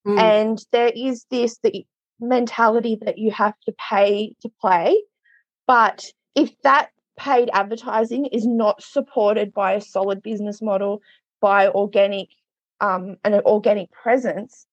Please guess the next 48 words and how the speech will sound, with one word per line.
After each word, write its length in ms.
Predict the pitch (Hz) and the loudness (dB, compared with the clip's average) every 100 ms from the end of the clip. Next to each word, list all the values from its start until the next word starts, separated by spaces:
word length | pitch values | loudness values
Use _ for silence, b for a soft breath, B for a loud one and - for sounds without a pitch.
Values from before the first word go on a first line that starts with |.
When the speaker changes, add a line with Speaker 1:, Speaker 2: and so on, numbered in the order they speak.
| - | -10
Speaker 1:
Mm-hmm. 180 | 180 180 | -8 -2
Speaker 2:
you 80 | 247 | -4
find 540 | - 247 247 262 254 | 0 2 4 4 2
that 200 | 247 233 | 0 0
that's 320 | 226 220 - | 0 0 -2
when 180 | 254 226 | -6 -4
people 200 | 233 214 | -4 -2
go, 80 | 220 | 0
"Oh, 280 | 226 196 - - | -2 -2 -8 -4
I 100 | 226 | -4
spent 340 | 233 - 277 277 | -4 -4 -2 0
so 160 | 330 | 2
much 200 | 349 294 | 2 0
money 280 | 269 277 277 | 0 2 2
on 260 | 226 220 226 | 2 -2 -2
this 160 | 277 - | -6 -8
paid 320 | - 247 233 | -2 0 2
advertising 560 | 208 220 240 233 208 214 | 0 0 -2 -2 -2 -2
and 60 | 254 | -2
it 60 | |
did 140 | - 339 | -2 -2
nothing." 340 | 170 - 202 - _ _ _ _ 220 | -4 -8 -12 -12 _ _ _ _ -16
And 80 | |
you're 100 | 214 - | -8 -2
like, 200 | 214 220 | -2 2
"Okay." 200 | 220 196 | 2 4
And 140 | 220 | 2
then 120 | 254 | 0
when 120 | 320 359 | 0 -2
you 80 | |
start 280 | 370 320 294 - - | -2 0 0 -2 -4
pulling 260 | 269 269 | 0 0
it 160 | 262 - - | 0 -4 -6
apart, 600 | 226 - 202 185 294 - _ b b - | -6 -6 -4 0 0 0 _ b b 0
there's 160 | 262 254 | 2 4
no 120 | 269 | 2
marketing 440 | 254 240 262 240 | 2 2 -2 -4
plan, 300 | 226 214 262 427 - | -2 0 -2 -4 -4
there's 180 | 220 226 | -2 0
no 100 | 214 | 0
marketing 460 | 220 214 233 220 | 0 -2 -4 -8
strategy. 540 | 220 - 185 214 226 403 _ 415 - - | -8 -8 -8 -6 -6 -6 _ -20 -4 0
And 120 | 240 | 2
then 80 | 240 | 2
within 220 | 226 269 | 0 2
that 140 | 285 233 | 0 2
marketing 380 | 202 220 208 214 | 0 0 -6 -8
strategy, 480 | - 202 214 214 | -2 0 -2 -8